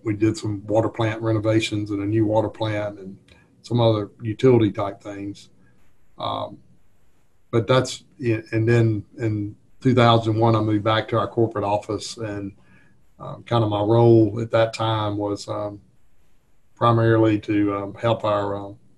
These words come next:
uh, develop our offices throughout Mississippi. We have about fifteen offices or eighteen offices throughout Mississippi, and,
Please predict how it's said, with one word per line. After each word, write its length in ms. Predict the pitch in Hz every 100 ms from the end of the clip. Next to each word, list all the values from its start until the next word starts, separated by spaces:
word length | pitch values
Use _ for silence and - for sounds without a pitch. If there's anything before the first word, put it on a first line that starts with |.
| _ _ - - - - _ -
uh, 80 |
develop 460 | 101 107 117 117 113
our 100 | 104
offices 460 | 104 104 - 101 -
throughout 340 | 113 107 -
Mississippi. 640 | 127 - - - 110 98
We 180 | 95 98
have 120 | 104
about 360 | 98 104 104 -
fifteen 420 | 117 - 110 104
offices 640 | 104 104 - 104 101 - -
or 160 | 104
eighteen 320 | 107 110 107 107
offices 440 | 104 - 104 101
throughout 360 | 107 104 104 95
Mississippi, 680 | 92 - - 113 - 104
and, 180 | 98 95